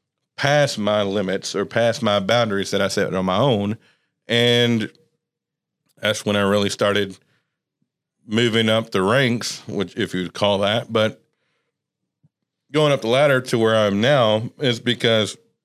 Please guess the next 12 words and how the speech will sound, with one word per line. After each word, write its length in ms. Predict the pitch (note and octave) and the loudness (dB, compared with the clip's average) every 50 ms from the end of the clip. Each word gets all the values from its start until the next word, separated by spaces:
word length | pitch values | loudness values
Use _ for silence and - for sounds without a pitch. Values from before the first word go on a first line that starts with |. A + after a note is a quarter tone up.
| _ _ _ _ _ _ _ _ _ _ _ _ _ _ _ | _ _ _ _ _ _ _ _ _ _ _ _ _ _ _
she 180 | - - C3+ C#3+ | -4 -2 0 0
pushed 380 | C3 - - C#3 C#3 B2+ - - | 0 0 0 0 0 -2 -2 -2
me 220 | A#2 A#2 A2+ A2 | -2 0 0 -2
past 540 | G#2+ - - A2+ A2+ A2 A2 A2 G#2 - - | -4 -4 -4 -2 -2 0 -2 -2 -4 -6 -4
my 320 | G#2+ G#2+ G#2 G#2 G2+ G2+ | -2 0 0 0 0 -2
comfort 420 | F#2 - C#3 C#3 B2 - G#2+ F2 - | -2 -2 -2 -2 -2 -2 -4 -4 -2
zone, 320 | F#2 G2+ G#2 G#2 G#2 G#2 | -2 0 0 0 -2 -2
pushed 360 | - - B2+ B2 A2+ - - | -4 -2 -2 -2 -2 -2 -2
me 340 | A2 A2 A2 A2+ A2 G#2 - _ _ _ _ _ _ _ _ _ _ - | -2 0 0 0 -2 -2 -6 _ _ _ _ _ _ _ _ _ _ -4
away 280 | G#2 G#2+ A2+ B2 A#2+ | -2 0 2 2 0
from 260 | A2+ - - A#2 A2 G#2+ | 0 0 -2 -2 0 0
my, 540 | G#2+ G#2 G#2 G#2 G#2 G2+ G2+ G2+ G2+ F#2+ | 0 0 0 0 2 0 0 0 -2 -2